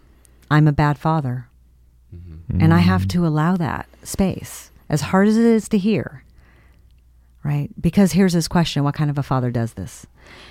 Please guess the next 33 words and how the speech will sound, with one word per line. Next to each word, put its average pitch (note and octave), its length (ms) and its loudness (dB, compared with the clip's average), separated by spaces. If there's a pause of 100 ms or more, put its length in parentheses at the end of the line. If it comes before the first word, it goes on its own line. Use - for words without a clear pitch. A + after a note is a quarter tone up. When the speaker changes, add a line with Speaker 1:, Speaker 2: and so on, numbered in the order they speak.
(140)
Speaker 3:
Mm. - 100 -6
Speaker 1:
And A3 240 6 (320)
I F3+ 260 4
know, C3 400 4
and C3+ 200 2
you E3+ 120 6
know, B2 260 2
that D#3 160 -2
that C#3 160 0
was C#3 140 0
an B2+ 140 2
accident, - 600 -2
a - 40 -4
terrible F#3 460 2
accident D3 420 0
that C3+ 100 -6
could F#3 120 -2
have E3 80 0
Speaker 2:
Sure. C3+ 60 -2
Speaker 1:
happened E3 260 -2
to C#3+ 100 -2
anyone. G3 520 0 (120)
Speaker 2:
Yeah. E2 140 -14 (840)
Speaker 1:
But G#3+ 160 6
in G#3+ 100 8
his A3 320 4
mind, E3+ 500 0
in C#3 60 -2
his G3+ 220 -2
heart, - 500 -6 (1400)
are C#3+ 100 0
you D3 140 -2
kidding? G3 380 -2